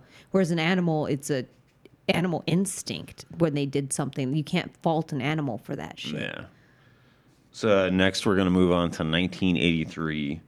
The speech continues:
Speaker 2: A guy named, uh, John Lewis. This was the guy that elected to be put in the chair.
Speaker 1: Oh, this is a good story.
Speaker 2: <laughs> Yeah.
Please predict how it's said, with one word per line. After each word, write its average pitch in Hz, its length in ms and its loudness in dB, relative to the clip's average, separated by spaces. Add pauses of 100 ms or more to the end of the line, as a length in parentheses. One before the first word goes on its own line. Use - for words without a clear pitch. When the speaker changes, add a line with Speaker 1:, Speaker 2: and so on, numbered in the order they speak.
(480)
Speaker 2:
A - 60 -14
guy 82 180 2
named, 80 300 2
uh, 76 260 2
John 80 480 2
Lewis. 73 560 -4 (960)
This 85 200 -4
was 85 160 -2
the 80 60 -2
guy 82 260 4
that 80 200 0
elected 76 680 -4 (160)
to - 140 -16
be 78 100 -4
put 64 220 -4
in 65 60 -6
the 180 100 4
chair. 180 240 2
Speaker 1:
Oh, 185 480 2
this 175 200 -2
is 143 120 -2
a 139 40 -2
good 131 200 -4
story. 151 380 -2 (140)
Speaker 2:
<laughs> - 160 -4
Yeah. - 120 2